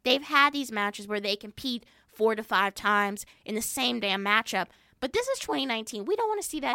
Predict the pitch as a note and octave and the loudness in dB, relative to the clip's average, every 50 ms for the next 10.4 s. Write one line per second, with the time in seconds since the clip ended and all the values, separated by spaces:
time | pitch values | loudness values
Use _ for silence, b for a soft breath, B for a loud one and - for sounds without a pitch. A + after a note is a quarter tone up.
0 | - B5+ B5+ B5+ B5+ - - C4 C4 C#4 - D#4+ - A3+ B3 B3+ B3+ C4+ C#4 - | 4 6 6 6 6 4 2 0 -6 -6 -4 -2 2 2 2 2 0 -4 -8 -8
1 | - C4 - B3 A#3 A#3+ B3 C4 - B3+ A#3 - A3 F3+ F3 - - - C4 D#4 | -10 -10 -8 -8 -6 -6 -6 -6 -8 -10 -10 -6 -4 -4 -4 0 2 2 2 2
2 | F4 F#4 - - - D4+ B3+ - - C#4 G3+ F3+ F3+ F3 - - _ - F#3 G3+ | 2 -2 -6 -6 -4 -4 -4 -4 -4 -6 -6 -4 -4 -6 -8 -10 _ -2 2 2
3 | B3+ C#4+ C4 A3+ G#3 F#3 E3 D#3+ - _ - D4 C#4+ - D#4 D4 D#4 F4+ G4+ G4+ | 2 2 2 0 -2 -2 -2 -2 -4 _ -8 -8 -6 -2 0 2 2 2 0 -2
4 | G4 E4+ D#4 B3+ - G4 G#4+ C#4+ D#3+ D3 - b b b b - A#3 C4+ D4+ E4 | -4 -4 -4 -2 0 0 0 0 -2 -6 -8 b b b b 2 4 6 6 6
5 | E4+ D#4+ D#4 D#4 E4 F#4 G4 D#4 G#3+ D3 F3+ F3 - - A#3 A#3+ C#4+ C#4 D4 D#4+ | 4 2 4 6 6 6 6 4 2 0 -2 -2 -4 -6 -6 -6 -4 -2 -2 -2
6 | E4 F#4 F4 - - - D4 C4 C4 A3+ _ _ _ - A#3+ A#3 C4 C#4+ D4+ D#4 | -2 -2 -2 -2 -2 -4 -6 -6 -8 -8 _ _ _ -6 -2 0 2 2 4 2
7 | D4 C4+ C4 B3+ C#4+ F#4 G4+ - - - A3 F#3+ G3 A3+ C4 C4+ - - - _ | 2 2 2 2 2 2 2 0 -4 -4 -2 -2 -2 -2 -4 -6 -8 -12 -14 _
8 | _ _ _ - - D4+ B3+ C4+ A#3+ - - C4+ E4 F#4 D4 A#3+ G3+ A3 A#3 - | _ _ _ -6 -6 -4 -4 -4 -2 2 4 4 4 4 2 0 -2 -4 -6 -8
9 | - - - - - D4+ D#4 - - F#4+ G#4+ G#4 D#4+ C4+ E4 D4+ - - F4+ G#4+ | -10 -14 -12 -8 -6 -4 -4 -2 -2 0 0 0 0 -2 -4 -6 -2 2 4 4
10 | F#4 A3+ A2+ C3+ E3 F#3+ A3 A#3+ | 6 4 4 0 -2 -4 -6 -10